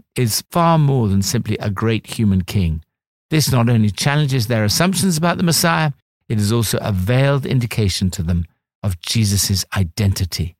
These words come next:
This is a moment of victory for Jesus. That stumped them, literalists that they were. Unwilling to risk losing face again in one of these public verbal exchanges,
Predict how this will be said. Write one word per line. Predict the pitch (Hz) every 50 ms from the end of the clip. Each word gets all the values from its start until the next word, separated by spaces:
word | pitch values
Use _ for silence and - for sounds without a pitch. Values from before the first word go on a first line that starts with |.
| _ _ _ _ _ _ _ _ -
This | 117 123 120 - -
is | 87 104 101
a | 107
moment | 104 104 110 117 117 120 117 120 120 113 -
of | - 98 87
victory | 85 85 92 120 - - - - 110
for | 95 -
Jesus. | 104 90 - 101 92 87 82 82 82 - - - _ _ _ _ _
That | 131 151 175 - -
stumped | - - - - - - - 127 180 - -
them, | 139 90 80 80 80 -
literalists | 101 113 147 170 - - - 98 92 87 85 - -
that | - 98 90 -
they | 95 95 92 90
were. | 82 85 92 90 85 92 120 - - _ _ _ _ _ _ _ _ -
Unwilling | - 135 139 139 135 131 123 120 117 101
to | - 101
risk | 101 120 120 107 -
losing | 110 117 131 147 139 127 151 143
face | 117 - - 98 101 104 - - -
again | 117 104 98 127 120 107 104 123 170 190 - - _ _ _ _ _ _ _ -
in | 127
one | 120 120 120
of | 117 107
these | 123 117 98
public | - - - 135 135 135 139 - -
verbal | 95 110 123 123 120 107 104
exchanges, | 104 - - - - 127 120 110 90 95 98 92 -